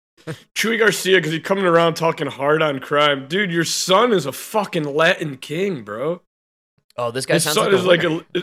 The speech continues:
Speaker 2: his son is like a legit, like, Mexican gangbanger in Chicago.
Speaker 1: Well, it fits the bill for Chicago politics, right? You just get the gang stuff <clears throat> involved, you know, mafia type stuff. This is, uh,
Speaker 2: Yeah,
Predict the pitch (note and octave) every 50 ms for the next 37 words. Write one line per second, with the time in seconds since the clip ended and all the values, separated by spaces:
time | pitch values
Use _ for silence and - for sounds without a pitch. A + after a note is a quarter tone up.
0 | - - - E3 - - G3 G3 F#3+ F3+ E3+ F3 E3 F3 E3 E3 E3 D#3+ C#3+ C3
1 | C3+ C#3+ E3 F3 F3+ - - - - E3+ D3+ D3 C3+ C#3 D3 D#3+ D#3 - D#3+ E3
2 | - D#3 D#3 D3 C3+ C#3+ D3 D3 D3+ D3+ C#3+ C3+ C3 B2+ B2 A2 G2+ G#2+ A#2 A2+
3 | - C#3 A#2 B2 B2 A#2+ A#2 A2 G#2+ G#2+ _ _ _ _ _ _ _ - D3+ -
4 | E3 F3 E3+ - - A3+ A3 - - - G#3 F3 C#3+ F#3+ G3 F3 F3 - - D#3
5 | - - C#3 - C#3+ C#3+ C#3 C3 B2+ C#3+ - - A2+ G#2+ G#2 A2 - - A#2 C3
6 | - - A2 A2+ A#2+ C#3 D#3 D3+ A#2+ A2+ A#2+ - - C3+ C3 - B2+ G#2+ - A#2
7 | G#2+ A2 A#2 B2 B2 B2 _ _ _ _ - - - - B2+ A#2 A#2 - C3+ B2
8 | A2+ G#2 G2+ G2 G#2 C3+ E3+ E3+ G3 G3 - D3 C#3 C3+ G#2 G2+ F#2+ F#2 F#2 -
9 | - A#2+ A2 G#2 G2+ G2+ - - A2 G2 G2+ - - - - G2+ A#2+ E3+ - -
10 | C#3+ C#3+ C#3 - C#3 C3 B2+ C#3 C#3 C3+ B2+ B2 A#2